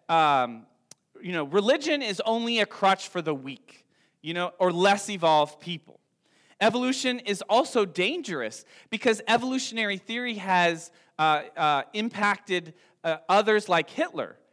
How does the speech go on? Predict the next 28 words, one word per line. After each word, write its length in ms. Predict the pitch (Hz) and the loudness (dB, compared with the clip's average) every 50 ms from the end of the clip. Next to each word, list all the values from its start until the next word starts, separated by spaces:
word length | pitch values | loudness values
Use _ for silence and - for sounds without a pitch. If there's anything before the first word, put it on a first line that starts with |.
| _ _ | _ _
you 100 | 180 180 | -8 -4
know, 220 | 190 190 190 190 - | -2 0 -2 -2 -4
in, 220 | 190 190 202 202 - _ | -6 -8 -8 -8 -10 _
in 340 | 196 185 185 175 170 165 151 | -8 -6 -6 -6 -6 -8 -12
coming 340 | - - 214 233 254 254 247 | -4 -4 -2 -2 -2 -4 -6
to 160 | - - 208 | -4 -4 -4
a 40 | 196 | -4
conclusion 800 | - - 185 170 - - 208 262 320 330 285 196 185 175 175 170 - - - _ | -4 -8 -12 -14 -12 -10 -8 -6 -4 -6 -6 -6 -8 -8 -10 -12 -18 -20 -18 _
that 160 | - 208 196 202 | 0 0 0 0
certain 380 | - - 269 - 254 214 190 | -2 -4 -4 -4 -4 -6 -2
races 560 | 170 185 190 208 220 - - 190 185 180 170 - | 2 2 2 2 0 -2 -4 -4 -4 -4 -4 -2
are 160 | - 165 160 | 2 2 2
better 440 | 151 135 - 160 160 156 156 156 156 | 2 0 0 0 0 0 0 -2 -4
than 200 | 143 151 139 151 - | -4 -6 -8 -8 -4
others. 480 | 175 233 277 214 151 107 98 - - - _ - - - _ | -4 -4 -2 -4 -8 -10 -10 -16 -20 -20 _ -20 -20 -8 _
And 140 | 196 208 214 | -2 -2 0
we 140 | 240 240 233 | 0 0 2
know 200 | 247 285 320 330 | 4 4 4 4
that 180 | 254 220 - | 2 0 2
that 180 | - 208 214 196 | 4 4 4 4
is 120 | 185 170 - - - | 2 -2 -6 -4 -2
absolutely 640 | 185 208 214 202 - - 208 202 202 202 190 185 185 | 0 0 0 0 -2 -4 0 0 0 0 0 -2 0
not 240 | 180 175 175 175 | 0 0 0 -2
true. 240 | - - 320 339 285 | -4 -8 -6 -2 -2
It 80 | 196 175 | 0 0
is 180 | 175 170 165 | 0 -2 -4
not 340 | 175 185 185 208 233 226 - | -4 0 2 2 2 0 -2
consistent 600 | - 220 196 - - 185 170 - - 175 151 - | -6 -10 -10 -8 -8 -10 -10 -8 -12 -14 -14 -16